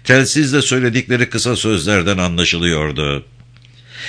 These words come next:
Big Dolly alanın etrafındaki parmaklığın üzerinden geçerek indi.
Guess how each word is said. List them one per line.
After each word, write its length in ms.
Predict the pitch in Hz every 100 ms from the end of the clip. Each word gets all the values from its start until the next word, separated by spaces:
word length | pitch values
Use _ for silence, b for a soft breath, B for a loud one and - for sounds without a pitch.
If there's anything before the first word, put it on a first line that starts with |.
| B
Big 340 | 87 143 165 101
Dolly 300 | 80 76 -
alanın 380 | 113 127 165
etrafındaki 800 | 120 - 85 80 85 80 82 101
parmaklığın 640 | 117 123 123 127 127 135 127
üzerinden 540 | 104 120 101 123 113
geçerek 460 | 104 101 92 101 78
indi. 500 | 78 73 71 71